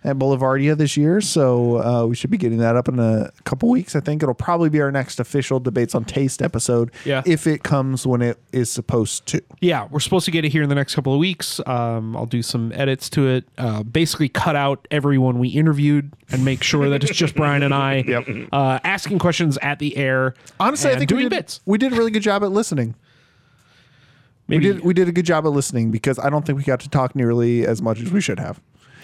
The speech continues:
Speaker 2: Uh,
Speaker 1: The,
Speaker 2: yeah.
Speaker 1: the people that we interviewed needed to know that we're the hosts, and they didn't. They sort of, like, they thought they were the focal point.
Speaker 2: Yeah, they kept trying to make jokes and,
Speaker 1: Yeah,
Speaker 2: like,
Speaker 1: like, We're,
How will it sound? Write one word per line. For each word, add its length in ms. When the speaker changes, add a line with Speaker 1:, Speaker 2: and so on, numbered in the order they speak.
Speaker 2:
Uh, 140
Speaker 1:
The, 220
Speaker 2:
yeah. 320
Speaker 1:
the 140
people 420
that 280
we 180
interviewed 420
needed 320
to 80
know 260
that 160
we're 320
the 100
hosts, 520
and 120
they 140
didn't. 400
They 100
sort 220
of, 80
like, 280
they 100
thought 240
they 140
were 160
the 160
focal 400
point. 400
Speaker 2:
Yeah, 200
they 100
kept 200
trying 200
to 60
make 140
jokes 720
and, 160
Speaker 1:
Yeah, 120
Speaker 2:
like, 180
Speaker 1:
like, 80
We're, 40